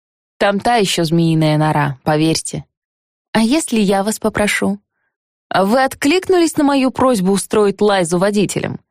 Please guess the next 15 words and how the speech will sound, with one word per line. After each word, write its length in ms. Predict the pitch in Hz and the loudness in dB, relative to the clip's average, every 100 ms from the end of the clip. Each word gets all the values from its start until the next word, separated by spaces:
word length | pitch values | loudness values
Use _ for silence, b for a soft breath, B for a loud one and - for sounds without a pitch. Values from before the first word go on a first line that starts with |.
| _ _ | _ _
сдержанно 640 | 175 156 180 156 151 151 | -4 0 0 0 -2 -2
ответил 440 | 160 - 151 - 156 | -4 -4 -4 -2 -2
Элис. 380 | 165 151 - - _ _ _ _ - | -2 -2 -6 -12 _ _ _ _ -2
«Он, 160 | 165 | 0
конечно, 420 | 160 175 180 - | 0 0 0 0
не 140 | 170 175 | 0 0
подарок, 560 | 175 175 247 175 - _ | 0 0 -2 -4 -8 _
но 120 | 170 | 0
я 280 | 180 175 165 - | 2 2 0 -2
просто 360 | 190 185 - 208 | -2 -2 0 -2
так 240 | 190 185 | -2 -4
своим 280 | - 185 180 | -2 0 0
словом 440 | - 175 175 175 | 0 0 0 2
не 100 | 175 | 2
разбрасываюсь. 800 | 170 160 151 151 - 151 156 - | 0 0 -2 -2 -2 -2 -2 -4